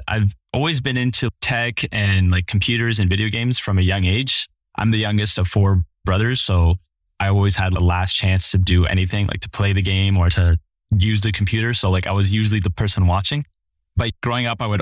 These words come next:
always be playing games or watching videos. I tried to get into YouTube at one point. I just tried to get into tech somehow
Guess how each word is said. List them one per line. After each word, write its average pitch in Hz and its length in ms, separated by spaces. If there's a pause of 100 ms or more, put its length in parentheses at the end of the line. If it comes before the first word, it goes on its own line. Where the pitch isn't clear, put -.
always 117 360
be 101 300
playing 101 440
games 92 380
or 87 460 (280)
watching 98 300
videos. 92 460 (320)
I 101 80
tried 95 240
to 98 60
get 90 120
into 82 220
YouTube 127 380
at 123 100
one 123 140
point. 127 340
I 113 80
just 120 240
tried 107 240
to 95 80
get 95 140
into 92 200
tech 87 400
somehow 87 500